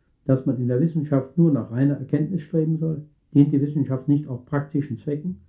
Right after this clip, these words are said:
Und muss man da nicht Werturteile zulassen? Es gibt Richtungen in den Sozialwissenschaften, die diese Frage bejahen.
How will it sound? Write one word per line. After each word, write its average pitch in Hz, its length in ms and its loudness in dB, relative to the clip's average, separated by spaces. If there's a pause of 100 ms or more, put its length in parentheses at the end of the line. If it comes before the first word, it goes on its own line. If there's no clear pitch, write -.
(360)
Und 123 140 2
muss 156 240 6
man 151 120 2
da 139 140 2
nicht 143 160 0
Werturteile 135 540 -4
zulassen? 165 520 -6 (640)
Es 151 160 4
gibt 151 260 2
Richtungen 180 480 0
in 139 140 0
den 127 140 -2
Sozialwissenschaften, 143 1000 -4
die 120 80 -4
diese 131 260 -2
Frage 117 340 -4
bejahen. 101 360 -6